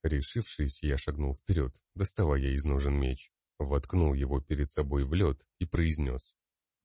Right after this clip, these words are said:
"Уходите, червя я возьму на себя". "Ох, пожалею я об этом", мелькнула в голове запоздалая мысль. Но по-другому я сейчас не мог. "Нет", нахмурился сотник,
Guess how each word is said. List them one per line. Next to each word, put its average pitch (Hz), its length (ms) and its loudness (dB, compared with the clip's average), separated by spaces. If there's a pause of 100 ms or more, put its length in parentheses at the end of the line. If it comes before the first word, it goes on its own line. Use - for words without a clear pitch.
"Уходите, 85 840 0 (160)
червя 78 440 2
я 73 140 4
возьму 71 300 2
на 69 100 2
себя". 71 480 0 (720)
"Ох, 147 420 0
пожалею 107 840 2
я 71 280 2
об 71 140 0
этом", 78 520 0 (320)
мелькнула 92 600 0
в 69 80 -2
голове 78 340 2
запоздалая 69 680 -2
мысль. 65 400 -8 (280)
Но 73 220 2
по-другому 76 920 0 (100)
я 71 220 -2
сейчас 73 440 -6
не 82 100 2
мог. 67 240 0 (600)
"Нет", 71 480 2 (420)
нахмурился 82 580 0
сотник, 71 520 -4